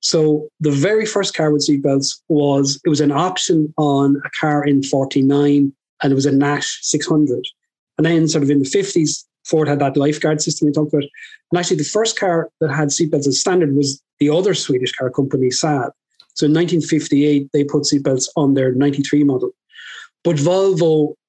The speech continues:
made two very big contributions to safety in, in those early days. So, um, they weren't the first with seatbelts, but they did invent the three-point seatbelt.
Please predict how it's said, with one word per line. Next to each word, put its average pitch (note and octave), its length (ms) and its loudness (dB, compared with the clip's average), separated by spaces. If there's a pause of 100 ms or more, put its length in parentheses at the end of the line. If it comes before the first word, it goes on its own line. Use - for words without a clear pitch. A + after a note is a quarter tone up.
(440)
made D#3 460 0
two D#3+ 420 2
very D3+ 640 2 (140)
big C3 240 -2
contributions B2+ 640 -2
to C#3 80 -4
safety C3 360 -2
in, C3+ 280 -2
in D#3+ 140 0
those C3 200 2
early C3 200 0
days. B2+ 260 -2 (320)
So, C#3+ 400 0 (1040)
um, C#3 400 0 (200)
they D#3+ 120 2
weren't F#3 220 0
the E3+ 60 -4
first E3+ 200 -2
with C#3 120 -2
seatbelts, D#3 400 -2 (180)
but D3 160 -2
they D3 100 4
did D3+ 220 0
invent D3 500 2
the C#3+ 60 -6
three-point D#3 640 -2
seatbelt. - 560 -8